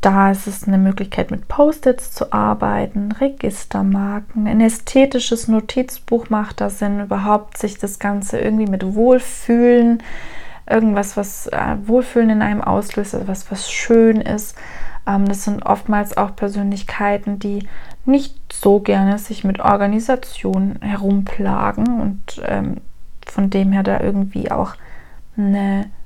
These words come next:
angenehme, irgendwas Angenehmes damit verknüpft werden kann. Es kann auch Duft sein, also man kann sich auch irgendwie ein schönes Öl oder so auf die erste Seite machen.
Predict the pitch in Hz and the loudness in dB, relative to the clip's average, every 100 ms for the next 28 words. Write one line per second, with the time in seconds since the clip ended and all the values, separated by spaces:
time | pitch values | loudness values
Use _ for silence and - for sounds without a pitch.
0 | - - - - - - - 208 220 214 | -12 -12 -12 -14 -18 -4 4 6 6 4
1 | 202 202 196 196 202 208 - - - - | 2 2 2 2 0 -4 -10 -12 -12 -12
2 | - - - - - - 285 254 214 196 | -14 -16 -14 -16 -6 6 8 8 4 0
3 | - 214 226 208 202 202 196 202 196 - | 0 2 2 2 2 0 0 -2 -2 -4
4 | - 208 277 277 - 202 208 202 - 208 | -6 0 0 0 -2 0 0 -2 -2 -2
5 | 202 - 208 - - - 311 - - - | -4 -4 -4 -4 -6 -2 -2 -2 -8 -2
6 | 82 - 220 226 214 202 202 - 202 - | 2 2 2 0 -4 -4 -4 -2 -2 -2
7 | 208 - 202 208 208 202 202 196 214 - | -2 0 0 0 -2 -2 -4 -6 -8 -6
8 | 202 202 196 - - 254 254 247 220 220 | -4 -2 -2 0 6 8 10 8 8 4
9 | 220 214 214 - - - 208 - - 208 | 2 2 2 0 -2 0 -2 -4 -4 0
10 | 202 - - 202 202 196 226 - | 2 0 -2 -2 0 0 0 0